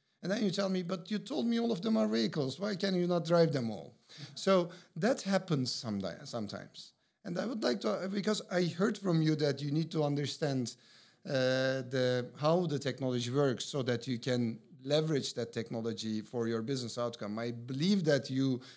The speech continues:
uh, go into necessary detail, uh, to make a decision. But do you, can you say it in general that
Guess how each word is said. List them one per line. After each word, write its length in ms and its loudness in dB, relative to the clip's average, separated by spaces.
uh, 120 -2
go 280 8
into 380 4
necessary 600 2
detail, 640 0
uh, 400 2
to 100 -6
make 220 0
a 60 0
decision. 600 2
But 160 -2
do 80 4
you, 260 8
can 200 0
you 80 4
say 420 4
it 120 -2
in 220 0
general 460 4
that 280 -2